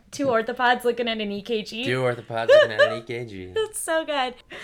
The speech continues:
Speaker 2: I think, I think that was actually told me by one of my attendings, uh, in med school.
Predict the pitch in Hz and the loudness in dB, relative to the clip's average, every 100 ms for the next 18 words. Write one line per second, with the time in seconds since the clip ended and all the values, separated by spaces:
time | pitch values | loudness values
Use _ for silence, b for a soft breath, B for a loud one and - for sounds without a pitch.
0 | - 175 165 147 185 160 135 - 120 160 | 2 4 4 6 6 6 2 0 2 4
1 | 117 104 107 110 107 104 98 101 101 104 | 2 0 -2 -2 0 0 2 2 2 0
2 | 98 95 113 127 101 95 95 95 92 95 | -2 -2 -4 -6 -6 -10 -8 -8 -8 -10
3 | 117 - 98 95 95 110 - 95 92 | -14 -8 -6 -6 -6 -8 -8 -10 -10